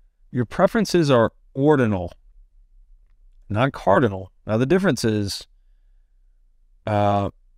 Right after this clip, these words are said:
your friends, right? Your best friend and your second best friend and your third best friend,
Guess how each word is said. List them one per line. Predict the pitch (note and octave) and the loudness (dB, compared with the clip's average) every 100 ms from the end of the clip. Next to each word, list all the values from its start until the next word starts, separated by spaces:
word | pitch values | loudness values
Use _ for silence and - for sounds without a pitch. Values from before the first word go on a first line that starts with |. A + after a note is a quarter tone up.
| _ _ - | _ _ -2
your | B2 B2 | 0 2
friends, | F#3 D#3 F#2+ F#2 - | 4 2 2 -4 -2
right? | G#2+ A#2+ A#2 | 0 2 2
Your | A#2 | 0
best | A2 D3+ D#3 - | 2 2 2 -4
friend | - D3 C3 A#2 A#2+ A#2 A2+ - | -2 0 2 0 -2 -4 -10 -8
and | A2+ | -2
your | A#2 | -2
second | A2+ D3+ A2+ A#2 | 0 0 2 0
best | A#2 | 0
friend | C3 B2 | 0 0
and | A2 | 0
your | G#2 | 0
third | C3 A#2+ | 0 2
best | G#2 G2 | 0 -2
friend, | - G#2+ G2+ | -2 -2 -2